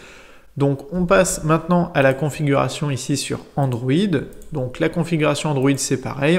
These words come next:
on fait le petit plus ici, vous avez l'icône Android. Et là ce qu'ils vont nous demander c'est d'ajouter non pas le bundle I D pour I O S, mais le nom du package en fait Android. Alors ça on peut le trouver à différents endroits. Ici on a le,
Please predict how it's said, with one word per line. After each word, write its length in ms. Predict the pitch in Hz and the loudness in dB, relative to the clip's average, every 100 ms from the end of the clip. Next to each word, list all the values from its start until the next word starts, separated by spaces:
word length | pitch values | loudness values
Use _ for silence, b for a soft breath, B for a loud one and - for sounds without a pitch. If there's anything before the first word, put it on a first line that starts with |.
| 180 | 0
on 40 | |
fait 120 | 120 | -2
le 100 | 135 | -2
petit 200 | 127 - | -2 -8
plus 320 | 117 131 120 123 | -8 -4 -4 -4
ici, 340 | 120 160 175 | -4 2 4
vous 160 | 151 127 | 4 2
avez 140 | 120 | 2
l'icône 420 | 127 135 143 139 - 151 | 0 0 0 0 -4 -4
Android. 340 | 139 117 117 156 165 113 B B B B B | -2 0 0 0 0 -2 B B B B B
Et 60 | 131 | 6
là 200 | 147 196 | 8 8
ce 100 | - | 4
qu'ils 140 | 165 | 0
vont 100 | 143 | 0
nous 140 | 143 139 | 0 0
demander 360 | 131 127 160 | 0 2 2
c'est 360 | 185 - 160 170 | 2 2 4 4
d'ajouter 640 | 135 123 127 123 170 180 | 4 2 0 2 4 4
non 140 | 143 123 | 2 0
pas 100 | 139 | 0
le 80 | 123 | 0
bundle 560 | 120 143 139 131 127 - | 0 0 2 2 2 0
I 180 | 120 123 | 0 0
D 160 | 131 | 0
pour 180 | 135 120 | -2 -2
I 120 | 113 | -2
O 60 | 127 | 0
S, 200 | 165 170 | 0 0
mais 80 | 131 | -2
le 140 | 127 | 0
nom 240 | 135 170 160 | 0 2 0
du 160 | 123 | -2
package 640 | - - 160 160 170 175 151 | -4 2 2 4 4 4 2
en 100 | 123 | 0
fait 220 | 151 135 | -2 -2
Android. 260 | 127 120 - - B B B B - | -4 -4 -6 -12 B B B B -4
Alors 200 | 120 - | -4 0
ça 140 | 185 | 0
on 60 | 160 | 2
peut 100 | 147 | 2
le 80 | |
trouver 540 | 135 - 139 147 156 - | 0 0 2 4 2 0
à 120 | 143 | -4
différents 580 | 113 175 170 165 139 127 | -4 -4 0 0 0 -2
endroits. 460 | 127 117 131 165 - | -2 0 2 2 0
Ici 240 | 143 - | -4 -4
on 100 | 151 | -2
a 60 | 123 | 0
le, 280 | 117 120 | 0 0